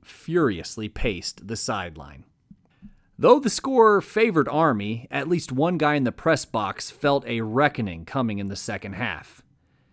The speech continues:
And that was Grantland Rice, who, four years later, would famously dub Notre Dame's backfield as the Four Horsemen.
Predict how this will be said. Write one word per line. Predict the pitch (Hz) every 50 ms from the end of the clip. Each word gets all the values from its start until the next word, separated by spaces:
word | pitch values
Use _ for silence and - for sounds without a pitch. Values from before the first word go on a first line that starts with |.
| _ _ _ -
And | 104 101 110
that | 107 104
was | 113 113 107
Grantland | - 117 120 120 113 113 135 123 123 127
Rice, | 170 165 117 85 - - - - - - -
who, | - 180 175 143 117 113 131 147 - - _ _ _ _
four | _ - - - 143 131 127
years | 127 120 113 110 107 117
later, | 156 220 233 196 175 180
would | 165 147 139 127 113 110 - _ _ _ _ _ _
famously | - - 247 294 294 220 156 - - - 143 131
dub | 113 104 135 131 127 120
Notre | 127 135 135 135 131
Dame's | 127 123 120 113 -
backfield | - - 131 120 120 - - - 131 117 110
as | 113 107 107 104 101 - - -
the | 120 117
Four | 107 - - - 127 110 107 104 101 98 101 _ _ _ _ _
Horsemen. | - - 151 147 131 113 - - - 80 - -